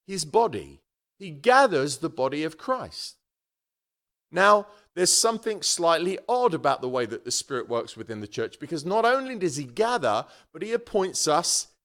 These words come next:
as individuals. We are not a bunch of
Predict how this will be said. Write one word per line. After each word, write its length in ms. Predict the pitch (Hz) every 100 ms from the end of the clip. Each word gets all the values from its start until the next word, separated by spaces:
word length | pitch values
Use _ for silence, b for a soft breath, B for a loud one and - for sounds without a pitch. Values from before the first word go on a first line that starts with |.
| _ -
as 200 | 196 170
individuals. 960 | 170 175 185 254 196 156 98 85 -
We 160 | 135 190
are 160 | 190
not 680 | 196 247 226 131 - - - _ _ _ _
a 80 | 139
bunch 640 | 123 160 185 - - - _ _ -
of 420 | 156 160 156 -